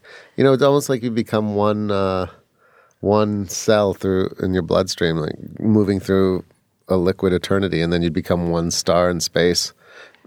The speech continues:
you know, going into the cosmos, and then you'd be in a cathedral, and there'd be no ceilings. You'd sort of become consciousness, or, like, aware without the body of all of what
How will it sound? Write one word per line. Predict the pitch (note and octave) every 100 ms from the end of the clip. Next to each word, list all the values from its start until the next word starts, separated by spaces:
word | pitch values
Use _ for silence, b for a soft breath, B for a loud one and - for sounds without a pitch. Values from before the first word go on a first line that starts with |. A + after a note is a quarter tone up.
| - -
you | G2
know, | F#2 D#2+
going | D#2 F2+ E2+ E2 -
into | E2+ -
the | -
cosmos, | F#2 F#2 F2+ F2 E2 D#2+
and | E2+
then | E2+
you'd | D#2+
be |
in | E2+
a | E2
cathedral, | E2+ - F2 E2+ E2+
and | E2
there'd | D#2+
be | F2
no | E2+
ceilings. | D#2+ - F2 E2 D#2+ - -
You'd | G#2+
sort | - A#2
of | G2
become | F#2+ - G#2 F#2+ F#2 B B B B B B _ _ _
consciousness, | - F#2 F#2+ F2 D#2 - -
or, | E2 E2+
like, | E2 -
aware | E2+ E2+ F#2 F2+ E2+
without | E2+ E2+ F2
the | D#2+
body | D#2+ D#2+ D#2+ -
of | E2 D#2 -
all | E2+ D#2+
of | D2+
what | D#2 D#2